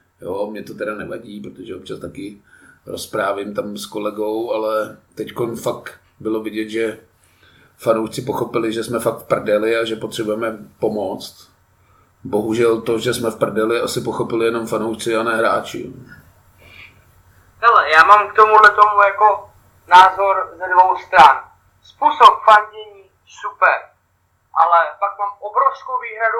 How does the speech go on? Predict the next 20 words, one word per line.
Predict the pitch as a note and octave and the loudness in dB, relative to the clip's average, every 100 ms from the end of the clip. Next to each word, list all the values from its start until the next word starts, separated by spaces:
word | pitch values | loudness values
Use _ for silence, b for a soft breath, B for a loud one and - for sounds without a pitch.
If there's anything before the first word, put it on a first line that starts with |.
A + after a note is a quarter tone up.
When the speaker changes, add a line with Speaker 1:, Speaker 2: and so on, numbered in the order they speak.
| A#3 | -8
Speaker 2:
k | - | -8
tomu, | F#3+ E3+ E3 E3 _ _ _ _ | -8 -8 -20 _ _ _ _ _
jak | - - | -14 -12
se | - | -8
chovali | A#3 A#3 A3 A3 G#3+ | -6 -2 0 0 -2
fanoušci. | G3 F#3 F#3 - _ C#3+ - _ _ _ _ _ _ _ _ _ _ - | -2 -2 -4 -10 _ -20 -20 _ _ _ _ _ _ _ _ _ _ -14
Vlastně | - - | -12 -12
dvakrát | - G#3 - G3+ E3 - _ | 0 0 0 -2 -4 -6 _
tu | E3 | _
výhradu | D#3+ D3+ D3 D3 | _ -12 -12 -12
mám. | A#2+ - _ _ _ _ _ | -16 -20 _ _ _ _ _
Za | G3+ G3+ D4 | -2 -2 -2
prvý, | C#4+ - _ _ _ _ _ _ _ _ _ _ _ _ _ _ _ | -4 -6 _ _ _ _ _ _ _ _ _ _ _ _ _ _ _
celý | A#3+ C4+ D#4 | 0 2 0
ten | D#4 D#4 - | -8 -16 -16
sektor, | A#3+ - E3+ F3+ - | -18 -10 -8 -8 -10
co | A3 | -8
byl | A3 G#3+ | -6 -4
vedle | A3 A3 B3+ B3 A#3 _ _ | -4 -2 -2 -2 -8 _ _
kotle | G#3 G#3+ | -14 -6